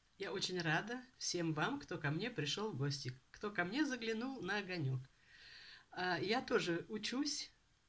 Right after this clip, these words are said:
делать украшения из того, что есть, из подручных материалов.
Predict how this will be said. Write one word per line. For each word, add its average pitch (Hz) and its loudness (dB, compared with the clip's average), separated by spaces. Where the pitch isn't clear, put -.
делать 208 0
украшения 220 0
из 185 -2
того, 185 0
что - 0
есть, 151 0
из 214 -2
подручных 175 0
материалов. 160 2